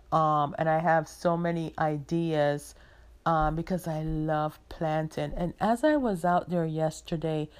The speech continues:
as cold as it was, I have so many things on my plate, but I took the time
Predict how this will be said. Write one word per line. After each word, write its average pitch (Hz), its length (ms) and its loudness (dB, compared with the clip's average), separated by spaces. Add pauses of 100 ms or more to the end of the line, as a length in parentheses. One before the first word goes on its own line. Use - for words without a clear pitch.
(240)
as 175 220 -2 (140)
cold 214 760 4
as 180 220 0
it 156 140 -6
was, 160 640 0 (500)
I 196 60 -2
have 190 180 -4
so - 440 -4
many 254 220 0
things 233 360 -4
on 226 120 2
my 214 240 0
plate, 226 420 -2 (440)
but 190 140 2
I 175 200 0 (120)
took 233 320 -2
the 277 100 0
time 185 680 0